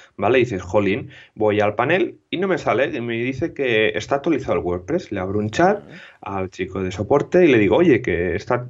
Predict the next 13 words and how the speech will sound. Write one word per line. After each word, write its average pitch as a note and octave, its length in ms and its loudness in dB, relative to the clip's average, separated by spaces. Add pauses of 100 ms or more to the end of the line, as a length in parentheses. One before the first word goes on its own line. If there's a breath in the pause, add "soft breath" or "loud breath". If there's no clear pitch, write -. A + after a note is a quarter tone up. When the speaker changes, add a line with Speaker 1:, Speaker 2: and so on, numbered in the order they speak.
Speaker 1:
instalación A2+ 580 2
me C#3 80 2
dice D#3 260 0
que A2 120 -2
no G#2 100 -4
hay G2+ 80 -4
actu-, G2 500 -2
actualizaciones G2+ 720 -2
disponibles". A#2+ 560 0
Y - 40 -8
me G2 80 -4
dice, A2+ 220 -2
"Ah, D3+ 260 -2